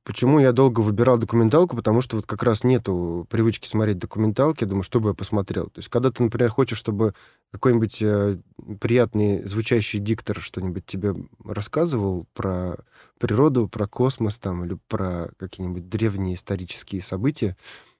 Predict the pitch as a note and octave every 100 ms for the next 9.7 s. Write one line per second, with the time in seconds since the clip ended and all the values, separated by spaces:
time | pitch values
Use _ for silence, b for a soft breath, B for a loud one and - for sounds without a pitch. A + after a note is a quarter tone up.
0 | _ _ A#2 G#2+ B2+ A2 - G#2+ - -
1 | G#2+ C#3 E3+ G#2 - - - - G2 E2+
2 | E2+ F2+ G#2 F#2+ F#2 G#2 F#2 E2+ F#2 A2
3 | G2 E2+ E2 - F2 E2+ - B B B
4 | B B _ - F#2+ F#2 - - C3+ C#3+
5 | C#3+ C#3 - A2 - A2 B2 - D3 F#3
6 | A#2 - B B B A2+ A#2 B2 C#3 D#3
7 | C#3 C#3+ C#3+ D#3 D#3 B2+ A2+ A#2+ A2+ F#2+
8 | C3 B2 A2+ A2+ A2+ G#2 F#2 A#2 A2 G#2
9 | - F#2+ F#2+ - G#2+ G#2 F2+